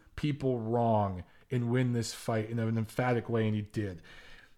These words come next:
A lot of people are calling this the fight of the year. I'm not so sure about that.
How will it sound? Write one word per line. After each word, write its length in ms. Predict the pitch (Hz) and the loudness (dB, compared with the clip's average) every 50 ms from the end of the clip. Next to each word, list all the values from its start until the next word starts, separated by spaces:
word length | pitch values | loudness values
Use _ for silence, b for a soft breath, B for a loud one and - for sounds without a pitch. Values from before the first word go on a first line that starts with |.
| B - | B -6
A 80 | - 139 | -2 2
lot 220 | 147 170 202 226 | 4 6 6 6
of 100 | 233 226 | 6 6
people 260 | - 214 196 175 180 | 4 0 0 2 4
are 100 | 165 151 | 4 4
calling 380 | 139 - - 151 143 139 131 131 | 2 2 0 2 2 2 2 2
this 160 | 131 123 - | 0 -2 -2
the 120 | - - 110 | -4 -8 -8
fight 320 | - - 127 120 113 110 | -6 -2 0 0 0 0
of 100 | 107 101 | 0 -2
the 60 | 104 | -2
year. 360 | 101 98 98 92 87 87 - - - _ _ b b b b b b b b b - - - | -4 -4 -4 -6 -8 -10 -14 -16 -20 _ _ b b b b b b b b b -8 -2 2
I'm 340 | 151 170 180 180 180 175 | 4 6 6 6 4 4
not 260 | 165 156 151 147 143 - | 4 6 6 6 4 2
so 260 | - - 139 131 123 | 0 2 2 2 2
sure 380 | 120 - - 143 127 120 117 | 0 -2 0 0 2 2 2
about 420 | 113 107 107 107 107 104 92 92 98 | 0 0 0 -2 -2 -2 -4 -6 -4
that. 400 | 113 113 92 - - - - | -4 -4 -4 -6 -10 -16 -20